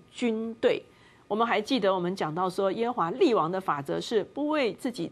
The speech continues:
增添马匹，就是不穷兵黩武哈。所以大卫在这个地方数点人数的时候，他是数点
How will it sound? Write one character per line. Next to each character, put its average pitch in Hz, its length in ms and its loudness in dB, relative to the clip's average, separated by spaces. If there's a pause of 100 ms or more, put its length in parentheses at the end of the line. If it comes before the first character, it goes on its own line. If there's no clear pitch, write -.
增 285 260 -2
添 262 240 -2
马 160 220 -2
匹， 202 300 -6
就 220 160 -2
是 214 100 -6
不 339 240 4
穷 180 520 -4
兵 240 360 -4 (100)
黩 170 320 -2
武 190 220 -6
哈。 - 180 -8 (520)
所 - 180 2
以 349 160 8
大 403 340 4
卫 311 160 6
在 269 140 2
这 254 140 -2
个 247 40 -2
地 226 120 -2
方 233 180 0
数 233 360 -4
点 185 260 -2 (300)
人 185 260 4
数 370 200 4
的 208 100 4
时 185 140 0
候， 190 200 2
他 - 140 -6
是 226 160 -2
数 220 340 0
点 196 320 2